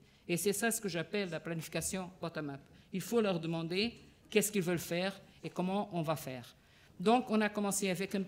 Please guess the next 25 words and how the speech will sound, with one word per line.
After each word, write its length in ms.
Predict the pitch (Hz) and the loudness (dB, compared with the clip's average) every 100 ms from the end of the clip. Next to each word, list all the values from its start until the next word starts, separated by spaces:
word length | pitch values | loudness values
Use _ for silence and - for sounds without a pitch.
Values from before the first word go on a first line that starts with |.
| 180 | -2
un 80 | |
programme 540 | 180 - 175 - 170 165 | -6 -4 -4 -2 -2 -4
très 160 | - | -2
modeste. 560 | 226 190 160 160 - - 196 - - - - _ _ | 0 0 -2 -2 -4 -6 -12 -14 -20 -20 -20 _ _
C'est 200 | - - | -2 0
peut-être, 600 | 220 220 233 226 - 165 | 2 2 0 0 0 0
c'est 260 | 156 - 180 | 2 2 0
très 160 | - 202 | 0 -2
différent 440 | 180 196 185 202 | 0 -2 0 0
de, 240 | 175 170 | 0 -2
du 200 | 165 160 | -2 -6
programme 440 | 165 - 165 185 175 | -6 -6 -4 -4 -2
que, 160 | 170 | -2
qui 200 | 160 - | -4 -4
vous 160 | 165 156 | -6 -2
a 120 | 170 | -2
été 180 | 160 165 | -2 -4
présenté 460 | 160 165 160 151 156 | -4 -6 -4 -4 -4
par 160 | 151 | -4
Saint-Paul 400 | - 156 170 185 | -4 -4 -2 -2
parce 160 | 180 165 | -2 -4
que 60 | - | -4
c'est 240 | 185 180 | -4 -4
un 40 | |
programme 480 | 170 - 156 175 185 | -6 -6 -4 -2 -2